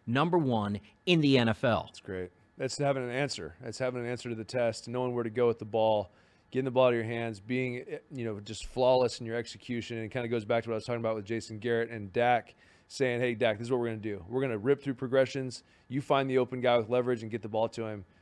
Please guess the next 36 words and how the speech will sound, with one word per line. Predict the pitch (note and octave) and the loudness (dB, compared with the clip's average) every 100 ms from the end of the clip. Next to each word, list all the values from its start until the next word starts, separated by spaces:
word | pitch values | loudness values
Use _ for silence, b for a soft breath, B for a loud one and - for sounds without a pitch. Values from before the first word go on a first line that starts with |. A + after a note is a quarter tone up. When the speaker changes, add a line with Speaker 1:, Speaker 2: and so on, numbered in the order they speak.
| b | b
Speaker 2:
That's | D#3 D#3+ | 0 0
what | C3 | 0
you | C#3 | 0
have | A#2+ | 0
to | |
do | B2 | -2
on | G#2+ | -2
third | A2+ F#2+ | -6 -4
down. | G#2+ G2 G2 - | -6 -8 -12 -12
And, | A2 | -10
and | G#2+ G#2 G2 A2 | -10 -10 -10 -6
obviously | G#2+ G2+ - | -6 -6 -8
he's | F#2+ G2 | -10 -8
doing | G#2+ | -8
a | G2 | -8
really | G2+ | -8
good | F#2 | -8
job | G2 G2 | -8 -8
of | |
that. | G#2+ - | -10 -6
Speaker 1:
And | D3+ D3 | -4 0
yet, | D#3+ F#3 F3+ | 2 2 4
over | D#3 | 2
the | C#3+ | 2
last | C#3 D#3+ F3+ - | 2 2 0 -4
two | - E3+ | -2 -2
weeks, | D3+ D#3 G3 - | 2 2 0 -2
the | D3 | -6
Cowboys | - D#3+ D#3+ D#3 D#3+ D#3 - - | -2 0 0 0 0 -2 -8 2
are | C#3 C3+ | 6 6
thirty-first | - - F#3+ F3+ E3 - - F3+ F3+ - - | 4 2 4 4 -2 -2 2 2 2 -4 0
out | D3+ | 0
of | C#3 | 0
thirty-two | - F3+ D#3+ D#3+ - F#3+ F3+ | -2 0 2 0 0 0 0
teams, | - E3 D3+ D#3+ B2 | -2 -2 0 -2 -6
second | - F#3+ E3+ F#3 D#3+ | 0 4 4 2 -6